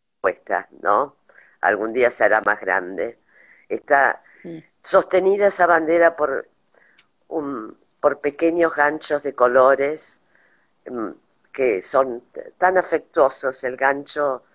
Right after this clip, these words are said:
Speaker 1: de la ropa, ¿no? Es un, es,
Speaker 2: <laughs>
Speaker 1: es, es como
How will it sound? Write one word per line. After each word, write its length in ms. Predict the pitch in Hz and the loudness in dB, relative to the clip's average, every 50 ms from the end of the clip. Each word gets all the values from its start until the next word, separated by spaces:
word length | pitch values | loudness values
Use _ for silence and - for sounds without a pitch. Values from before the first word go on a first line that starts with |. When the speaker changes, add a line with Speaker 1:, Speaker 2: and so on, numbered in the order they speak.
| _ _ _ _ _ | _ _ _ _ _
Speaker 1:
de 140 | - 120 123 | -4 -2 2
la 140 | 120 120 117 | 4 4 4
ropa, 520 | 117 120 131 117 110 - - - 104 98 | 4 4 4 2 2 2 0 0 0 2
¿no? 360 | 95 107 117 131 156 175 196 196 | 2 2 2 2 2 2 2 0
Es 300 | 175 160 151 - - - | 0 -2 -2 -4 -10 -16
un, 240 | 147 156 147 127 _ _ _ _ _ _ _ _ _ - 233 202 _ - | -16 -16 -16 -18 _ _ _ _ _ _ _ _ _ -14 -14 -14 _ -10
es, 260 | - - 131 - - | -10 -10 -8 -6 -4
Speaker 2:
<laughs> 0 | |
Speaker 1:
es, 440 | - - - - 87 117 - - - - | -4 -2 -2 -2 -4 -6 -8 -12 -18 -18
es 140 | - - - | -18 -14 -10
como 360 | - 170 165 160 156 143 143 | -10 -8 -4 0 0 0 0